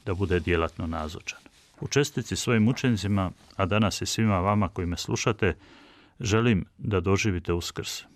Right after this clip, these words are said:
Istu čestitku im upućujem i za Božić govoreći da Bog da doživjeli Božić. Nema važnije stvarnosti u životu od toga da doživimo Boga i njegovu ljubav. Na drugom mjestu je potreba da doživimo muško-žensku ljubav u braku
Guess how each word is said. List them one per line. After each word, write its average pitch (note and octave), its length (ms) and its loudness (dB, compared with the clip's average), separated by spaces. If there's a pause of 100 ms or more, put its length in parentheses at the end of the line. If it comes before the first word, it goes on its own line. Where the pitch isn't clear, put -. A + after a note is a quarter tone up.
(320)
Istu A2 280 0
čestitku G#2+ 500 -4
im F#2+ 140 0
upućujem G2 500 -2
i F2 40 -2
za F2 160 -4
Božić F#2+ 340 -2
govoreći G#2 460 -2
da F#2+ 120 0
Bog F#2 180 -2
da F2 120 -4
doživjeli E2+ 500 -4
Božić. - 420 -10 (540)
Nema B2+ 240 4
važnije G#2+ 360 2
stvarnosti G#2 540 0
u F2+ 40 -4
životu F#2+ 340 0
od E2+ 80 0
toga F#2+ 260 2
da F2 120 0
doživimo F2+ 520 0
Boga F2+ 320 -2
i E2+ 60 0
njegovu E2 440 -2
ljubav. F2 360 -8 (680)
Na G2 80 -4
drugom G#2+ 300 2
mjestu G2+ 300 2
je F2 40 4
potreba G2 440 -2
da F2 100 -2
doživimo G2 420 0
muško-žensku E2+ 760 -4
ljubav E2+ 300 -2
u E2 100 -2
braku F2+ 520 -2